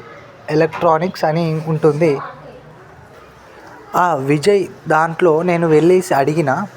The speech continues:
మరి లేడీస్కి కానీ బాయ్స్కి కానీ ఏమైనా జాబ్స్ ఉన్నాయా సార్ అని అడిగితే, వాళ్ళు చాలా రకాల జాబ్స్ ఉన్నాయి. లేడీస్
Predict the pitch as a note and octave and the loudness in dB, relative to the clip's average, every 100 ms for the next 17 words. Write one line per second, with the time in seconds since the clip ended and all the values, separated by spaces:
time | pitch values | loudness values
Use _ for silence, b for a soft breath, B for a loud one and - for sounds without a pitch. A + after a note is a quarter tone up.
0 | - D3+ D3+ D3+ D3 D3 D#3 D#3 F3 D#3 | -6 -2 -2 -4 0 2 2 0 -2 -2
1 | D3+ D#3 C3+ C#3 C#3 C#3 E3+ D3+ D3 D3 | -2 -2 -4 0 0 0 -2 0 0 0
2 | C#3+ C3 C3 - C#3+ C#3 C#3 C#3 C3+ C3+ | 0 0 0 -2 -4 0 0 0 0 0
3 | B2+ C3 C3+ G#3+ D#3 - B B B - | -2 -2 2 2 2 -2 B B B -10
4 | D3+ F#3 G3+ D#3+ G#3 B3+ B B B - | 0 2 2 2 2 0 B B B -4
5 | D3 F3 G#3 G3+ F#3+ D#3 D3 D3+ - D#3 | 0 2 2 2 0 2 2 0 -4 -4
6 | E3 C#3 C#3+ D#3 F3+ F#3 F#3+ D#3 | -2 0 2 4 2 2 0 0